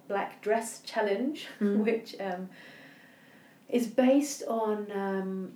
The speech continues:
Speaker 1: this idea of thirty wears, um, which I think it was Livia Firth that came up with it. Um, and the idea is, uh, you shouldn't buy something new unless you are gonna wear it thirty times, unless you can envisage
Speaker 2: Mm.
Speaker 1: yourself wearing it thirty times,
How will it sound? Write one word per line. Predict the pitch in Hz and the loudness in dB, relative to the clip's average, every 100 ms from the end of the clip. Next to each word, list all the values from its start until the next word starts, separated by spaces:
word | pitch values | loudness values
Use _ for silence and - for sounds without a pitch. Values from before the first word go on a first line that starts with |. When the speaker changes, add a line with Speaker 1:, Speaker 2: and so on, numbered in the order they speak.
| - | -10
Speaker 1:
this | 220 214 - | -6 -4 -2
idea | 202 214 208 | -2 0 0
of | 190 - - - | -2 -10 -20 -2
thirty | 214 202 196 208 | 0 0 -2 -8
wears, | 190 180 175 202 320 359 - - - - | -2 0 0 -2 -4 -8 -12 -16 -20 -14
um, | 202 190 185 185 185 - - | -8 -6 -6 -8 -10 -14 -14
which | 196 196 | -8 -8
I | |
think | 202 311 - | -6 -6 -6
it | 262 | -4
was | 208 202 | -6 -2
Livia | 208 202 190 | -4 -2 -4
Firth | 185 185 180 175 - | -4 -4 -4 -4 -10
that | - | -14
came | - 180 180 170 | -10 -10 -10 -10
up | 170 - | -12 -8
with | 170 160 | -6 -4
it. | - - - - | -6 -10 -20 -14
Um, | 165 160 160 165 165 - _ _ _ _ _ - | -10 -10 -10 -14 -18 -20 _ _ _ _ _ -18
and | - | -10
the | 180 185 | -6 -4
idea | 180 185 175 | -2 -2 -2
is, | 175 170 - 180 | -4 -8 -8 -6
uh, | 170 165 165 165 - _ _ _ _ _ _ | -4 -6 -8 -12 -18 _ _ _ _ _ _
you | 180 185 185 180 180 175 175 | -10 -4 -2 -2 -2 -2 -2
shouldn't | 175 277 247 - | -2 0 0 2
buy | 196 208 | 2 2
something | 208 202 - 190 | 0 -4 -6 -4
new | 185 175 185 247 208 | 0 2 2 2 0
unless | 190 185 175 170 - | -4 -2 -4 -4 -8
you | 185 - | -6 -4
are | 180 | -2
gonna | 180 170 | -2 -2
wear | 156 151 | 0 0
it | - | -2
thirty | - 160 - - | 0 -2 -2 -8
times, | 139 139 143 | -8 -8 -6
unless | 151 - | -6 -6
you | 175 | -8
can | 165 - | -8 -6
envisage | 170 170 208 190 175 | -4 4 6 6 2
Speaker 2:
Mm. | |
Speaker 1:
yourself | 170 151 147 | -2 -4 -2
wearing | 156 151 151 | -2 -2 -4
it | - | -6
thirty | 160 147 143 | -4 -2 -4
times, | - 143 139 - | -6 -8 -8 -14